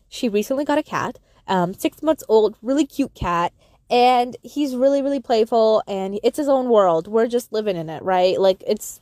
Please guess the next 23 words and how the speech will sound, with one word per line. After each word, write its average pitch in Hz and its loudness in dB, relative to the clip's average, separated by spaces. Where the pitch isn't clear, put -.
it's 247 -4
his 254 0
world. 214 0
Anyway, 247 -2
her 269 0
cat 240 -4
is, 247 2
he's, 370 0
like 330 -2
I 359 2
said, 220 0
it's 214 -2
his 233 -8
own 233 -4
world. 170 2
And 220 -4
so 269 4
she 320 -2
was 330 -2
cleaning 339 -2
his 311 -4
litter 262 2
box, 208 -2